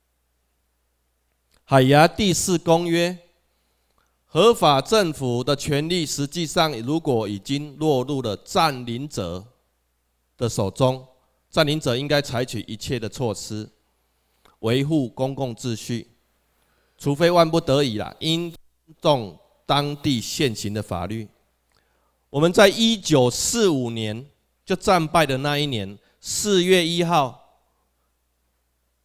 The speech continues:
大日本天皇就下了诏书，让大日本帝国的宪法在台湾这块土地实施运作。换一句话来讲，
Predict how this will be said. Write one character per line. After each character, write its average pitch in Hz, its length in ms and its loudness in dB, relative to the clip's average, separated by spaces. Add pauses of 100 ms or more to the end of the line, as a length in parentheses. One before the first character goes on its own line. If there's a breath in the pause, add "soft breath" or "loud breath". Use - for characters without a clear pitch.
(380)
大 190 160 2
日 185 100 2
本 147 220 0
天 165 240 0
皇 127 320 -2
就 160 160 0
下 151 460 2
了 107 120 -2
诏 127 380 0
书， 123 420 -8 (1400)
让 156 360 2 (360)
大 156 160 6
日 165 160 0
本 110 300 -2
帝 147 220 0
国 113 220 -4
的 113 100 -4
宪 123 360 -4
法 87 260 -8
在 120 300 -4
台 110 380 -6
湾 123 280 -2
这 139 180 -2
块 123 160 -2
土 101 160 -8
地 110 220 -8 (180 soft breath)
实 123 460 -4
施 156 480 -2
运 123 260 -2
作。 113 300 -6 (1800)
换 127 160 -4
一 - 80 -8
句 - 0 -
话 170 260 6
来 143 140 4
讲， 156 260 0